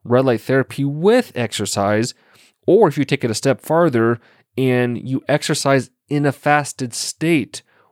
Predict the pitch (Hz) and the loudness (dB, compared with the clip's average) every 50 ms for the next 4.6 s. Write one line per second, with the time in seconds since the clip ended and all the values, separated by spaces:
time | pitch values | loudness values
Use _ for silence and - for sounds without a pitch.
0 | _ - 127 127 127 127 123 110 - - 110 110 110 110 110 110 104 98 - - | _ -8 -4 2 4 4 4 4 0 -2 -2 -2 -2 0 0 0 -2 -2 -2 -2
1 | 110 104 104 104 101 - - 110 104 104 104 104 104 - _ _ _ _ _ _ | -2 0 0 0 -2 -4 -8 -6 -4 -4 -4 -4 -6 -8 _ _ _ _ _ _
2 | _ _ _ _ _ _ _ _ - 185 196 208 208 190 - 185 165 165 175 170 | _ _ _ _ _ _ _ _ 4 6 6 6 6 4 2 0 2 2 2 2
3 | 165 - 175 170 160 - 170 165 147 - - - 185 196 196 190 - - - 226 | 0 0 -4 -4 -2 0 0 0 0 -2 -2 0 2 2 2 0 -6 -4 0 2
4 | 226 226 220 208 185 123 113 104 98 101 107 | 4 6 6 4 4 2 0 0 -2 -4 -6